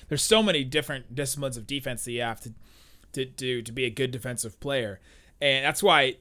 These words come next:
defensive, like, really good defensive players like Patrick Beverley and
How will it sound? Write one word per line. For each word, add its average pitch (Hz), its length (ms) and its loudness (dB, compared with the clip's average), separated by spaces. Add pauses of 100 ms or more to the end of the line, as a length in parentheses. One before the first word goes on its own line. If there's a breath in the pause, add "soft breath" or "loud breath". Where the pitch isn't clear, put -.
(120)
defensive, 165 540 0
like, 156 220 2
really 175 200 6
good 170 160 6
defensive 160 380 0
players 170 400 6
like 139 80 -4
Patrick 131 380 -2
Beverley 139 520 -2
and 123 440 -4